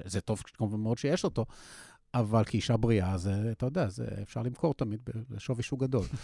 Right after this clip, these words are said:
<laughs> אבל, אה, אבל, לא יודע, דברים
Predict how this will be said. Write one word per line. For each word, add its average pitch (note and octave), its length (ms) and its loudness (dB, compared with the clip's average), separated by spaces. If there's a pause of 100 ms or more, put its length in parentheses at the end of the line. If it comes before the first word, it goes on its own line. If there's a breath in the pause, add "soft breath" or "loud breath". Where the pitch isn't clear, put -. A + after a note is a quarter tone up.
(160 loud breath)
<laughs> - 300 -8
אבל, B2 640 8
אה, B2+ 840 8
אבל, A#2+ 640 6 (340)
לא C#4+ 140 8
יודע, D4 140 10
דברים A3 300 6